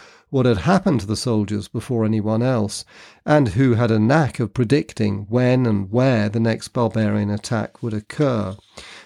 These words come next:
But for the historian, it paints a vivid picture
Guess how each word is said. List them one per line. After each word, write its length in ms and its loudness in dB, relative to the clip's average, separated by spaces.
But 460 2
for 180 -2
the 120 4
historian, 960 0
it 220 -4
paints 520 -2
a 120 0
vivid 560 0
picture 560 -4